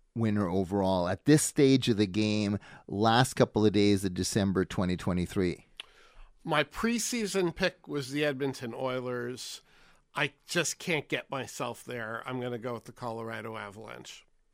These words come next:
Speaker 1: Aziz Rajwani, uh, uh, where are you buying the Vancouver Canucks end up this season, and who's your Stanley Cup pick?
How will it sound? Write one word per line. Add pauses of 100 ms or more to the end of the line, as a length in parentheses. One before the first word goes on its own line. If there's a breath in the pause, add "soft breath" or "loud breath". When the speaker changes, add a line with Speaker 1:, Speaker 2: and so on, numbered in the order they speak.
(600 loud breath)
Speaker 1:
Aziz
Rajwani,
uh, (100)
uh,
where
are
you
buying (200 soft breath)
the
Vancouver
Canucks
end
up
this
season, (220 loud breath)
and
who's
your
Stanley
Cup
pick?